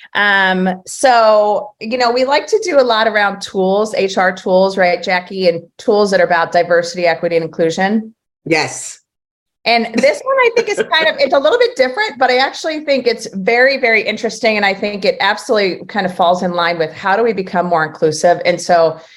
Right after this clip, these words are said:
Speaker 1: Andres, I would love for you to introduce yourself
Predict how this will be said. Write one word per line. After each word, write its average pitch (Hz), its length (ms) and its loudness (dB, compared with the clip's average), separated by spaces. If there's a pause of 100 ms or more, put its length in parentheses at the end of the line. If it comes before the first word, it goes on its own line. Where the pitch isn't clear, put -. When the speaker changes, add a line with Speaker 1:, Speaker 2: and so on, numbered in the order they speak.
(240)
Speaker 1:
Andres, 214 580 0
I 208 60 2
would 202 160 2
love 202 260 0
for 269 80 -2
you 233 200 -2
to 220 200 -2
introduce 254 400 0
yourself 240 460 0